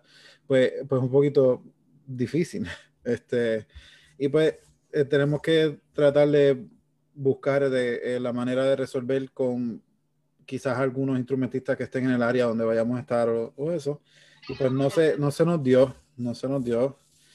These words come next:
Y teníamos que presentar el recital como quiera y quería, a son de bomba era un tema que teníamos que tocar,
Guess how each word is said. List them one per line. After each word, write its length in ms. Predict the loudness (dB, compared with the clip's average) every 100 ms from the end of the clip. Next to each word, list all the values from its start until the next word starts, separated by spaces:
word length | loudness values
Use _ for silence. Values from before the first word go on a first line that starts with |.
| _ _ _ _
Y 540 | -6 -4 -2 -2 -2 -2
teníamos 360 | 0 0 0
que 120 | 2 2
presentar 420 | 2 2 2 4
el 100 | 4
recital 400 | 2 0 0 0
como 260 | -2 -4 -2
quiera 340 | 2 4 4
y 80 | 2
quería, 340 | 0 0 0
a 40 | -2
son 160 | -4
de 80 | 0
bomba 280 | 0 0 0
era 220 | 0 0
un 200 | -4 -6
tema 280 | -6 -4 -4
que 100 | -4
teníamos 420 | -4 -6 -8 -8
que 100 | -8
tocar, 500 | -4 -2 0 -2 -4